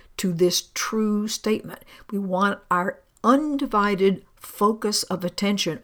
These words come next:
on this true statement. That's not what makes it true. It's already true, period. But this is what anchors our attention onto it. So I want to say, "My holiness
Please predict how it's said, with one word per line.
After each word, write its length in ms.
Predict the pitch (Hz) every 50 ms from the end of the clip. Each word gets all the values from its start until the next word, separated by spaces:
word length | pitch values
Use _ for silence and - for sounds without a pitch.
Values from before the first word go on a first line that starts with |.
| _ _
on 440 | 170 190 196 208 214 208 202 208 175
this 260 | 185 190 190 190 -
true 380 | - - - - 190 175 180 170
statement. 500 | - - - 226 233 - - - - - - - - - - - _ -
That's 420 | 165 170 196 233 277 - - -
not 300 | 214 202 196 190 - -
what 260 | 185 185 160 - - - - _ _ -
makes 560 | 185 185 170 180 202 330 370 - - - -
it 140 | 156 - -
true. 340 | - 160 120 143 165 - -
It's 160 | 208 - -
already 540 | - - 202 202 185 175 214 240 240 - 165
true, 520 | 165 - - - 180 170 160 139 151 160 - - -
period. 440 | - 262 277 226 147 131 - - -
But 140 | 185 165 -
this 220 | 233 240 - -
is 120 | 269 -
what 360 | - - 220 226 196 - - - - _ _ _
anchors 540 | - 233 262 262 277 269 - 185 175 170 - - -
our 260 | - 175 190 190 185
attention 640 | 185 180 - - - 185 170 175 - - - - - -
onto 440 | 160 165 165 160 151 - 165 - -
it. 180 | - - - - - - - - - - - - _
So 240 | - - 170 151 -
I 80 | - 175
want 220 | 175 180 175 170
to 40 | 160
say, 440 | - - 196 165 160 160 170 170 - - - - - - - - -
"My 300 | - 175 180 180 190 208
holiness 880 | 196 - - 240 262 254 220 180 165 160 151 147 156 165 - - -